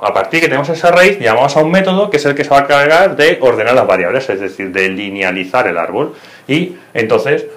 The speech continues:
ordenamos las variables, ¿de acuerdo? Ya tenemos el orden, las variables en orden, ah, que la primera va a ser la raíz y el resto van a ser, pues, a partir de esa raíz, pues, sus hijos, sus nietos, etcétera. Bueno, pues ya una vez que tenemos todo, eh, ordenado,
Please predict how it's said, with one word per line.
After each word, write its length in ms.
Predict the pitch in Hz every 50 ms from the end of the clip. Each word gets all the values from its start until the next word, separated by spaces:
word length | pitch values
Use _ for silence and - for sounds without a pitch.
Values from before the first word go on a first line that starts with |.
| -
ordenamos 400 | - 120 117 110 113 131 139 131
las 100 | 120 113
variables, 500 | 113 107 95 92 85 80 80 82 85 90
¿de 60 | 98
acuerdo? 360 | 92 95 - 104 120 147 147 123
Ya 180 | - 139 156 160
tenemos 340 | 156 156 151 151 151 143 -
el 80 | 139
orden, 440 | 143 147 143 143 147 147 147 147 147 - - - -
las 140 | 143 139 135
variables 420 | 143 143 147 147 147 147 147 -
en 80 | 165 190
orden, 380 | 202 170 135 107 90 90 - - - - - -
ah, 220 | 113 104 101 98 - - 101
que 60 | -
la 140 | 98 98 92
primera 260 | 95 101 104 120 135
va 80 | 135 135
a 40 | 135
ser 120 | 135 135
la 100 | 131 123
raíz 300 | 123 127 135 147 143 -
y 40 | 127
el 80 | 110 113
resto 260 | 131 131 - - 123
van 140 | 120 123 120
a 40 |
ser, 180 | - - 131 131
pues, 140 | - - -
a 80 | 92
partir 300 | 95 95 92 - - 117
de 60 | 127 123
esa 120 | 123 117
raíz, 280 | 110 110 113 127 - -
pues, 200 | - 95 - -
sus 240 | - 107 95 -
hijos, 380 | 135 135 127 - - 135 131 -
sus 120 | - 104
nietos, 360 | 98 117 131 135 131 - 120 107
etcétera. 380 | 101 - 143 143 139 110 95
Bueno, 200 | 92 92 92 95 -
pues 160 | - 98 - 101
ya 80 | 101
una 120 | 104 120 120
vez 80 | 117
que 60 | -
tenemos 380 | - 123 123 127 110 101 - -
todo, 320 | 139 131 120 98 92 - - - - - - - -
eh, 240 | 98 92 95 101 -
ordenado, 600 | 107 113 120 135 151 170 185 185 202 247 254 -